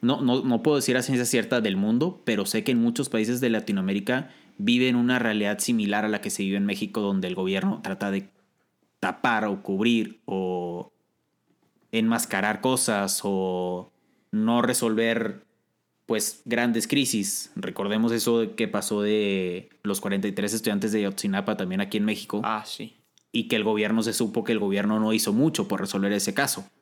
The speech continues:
Speaker 1: Entonces, sí siento que, que debemos, debemos, tú y yo también volver a ver esta película porque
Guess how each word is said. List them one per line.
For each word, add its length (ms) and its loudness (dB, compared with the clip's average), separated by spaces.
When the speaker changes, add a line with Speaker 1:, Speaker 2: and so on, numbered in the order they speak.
Speaker 1:
Entonces, 920 0
sí 160 2
siento 280 2
que, 340 4
que 100 2
debemos, 560 2
debemos, 720 0
tú 80 2
y 60 6
yo 100 2
también 440 2
volver 320 2
a 60 4
ver 80 4
esta 240 0
película 420 0
porque 580 -4